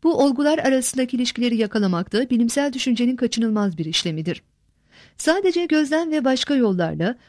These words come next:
olguları saptayıp olguları ve olgusal ilişkileri açıklamamak kuşkusuz çok eksik olan bir bilimsel çabadır.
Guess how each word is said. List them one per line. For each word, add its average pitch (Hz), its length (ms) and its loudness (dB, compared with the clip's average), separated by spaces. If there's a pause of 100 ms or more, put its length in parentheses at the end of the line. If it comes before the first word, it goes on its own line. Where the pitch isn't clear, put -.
(100)
olguları 269 440 2
saptayıp 294 520 -2
olguları 269 500 0
ve 294 60 0
olgusal 262 520 0
ilişkileri 247 500 0
açıklamamak 202 720 -2 (220)
kuşkusuz 311 520 -2
çok 349 220 -2
eksik 269 320 -4
olan 269 300 2
bir 269 160 0
bilimsel 240 420 0
çabadır. 160 480 -4